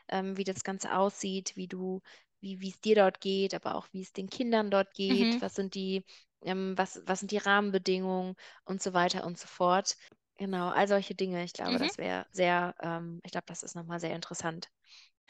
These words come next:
Speaker 2: Wie ist denn dein Leben? Du hattest ja jetzt so ein bisschen angedeutet, dass es geprägt ist von deinem jetzigen Job, den du endlich hast.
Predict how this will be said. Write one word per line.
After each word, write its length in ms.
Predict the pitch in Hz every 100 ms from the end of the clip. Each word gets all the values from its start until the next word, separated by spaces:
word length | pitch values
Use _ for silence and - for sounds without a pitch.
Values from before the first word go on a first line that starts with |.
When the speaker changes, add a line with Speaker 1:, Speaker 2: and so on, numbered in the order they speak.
| -
Speaker 2:
Wie 80 | 254
ist 100 | 330
denn 100 | 277
dein 240 | 262 226
Leben? 200 | 196 185
Du 60 | 196
hattest 200 | 240 240
ja 80 |
jetzt 400 | 233 240 - -
so 80 | 202
ein 40 | 202
bisschen 180 | 214
angedeutet, 560 | 190 208 208 208 202 202
dass 160 | 196 208
es 80 |
geprägt 440 | - - 233 254 -
ist 140 | 185
von 160 | - 202
deinem 380 | 190 180 165 185 _
jetzigen 380 | 190 190 196 202
Job, 200 | 208 220 -
den 120 | 240
du 80 | 240
endlich 360 | 240 262 -
hast. 360 | 285 - -